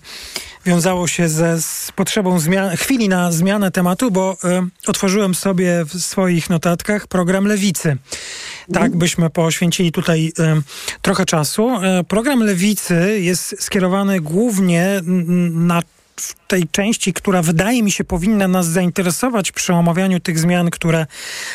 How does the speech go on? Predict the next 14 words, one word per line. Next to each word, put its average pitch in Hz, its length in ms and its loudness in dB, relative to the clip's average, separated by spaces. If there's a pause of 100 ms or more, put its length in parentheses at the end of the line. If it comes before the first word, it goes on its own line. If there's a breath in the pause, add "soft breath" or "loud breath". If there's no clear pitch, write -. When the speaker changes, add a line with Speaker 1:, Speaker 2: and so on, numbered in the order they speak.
(140)
Speaker 1:
e, 170 240 0
które 175 280 0
w 165 40 2
ostatnich 185 440 0
minutach, 175 460 0
o 170 80 -2
których 175 320 0
mówiliśmy, 180 680 2 (460 loud breath)
w - 60 -18
tej 220 160 0
części, 240 360 0
która 220 240 0
dotyczy 208 340 -2
pracy. 185 520 -2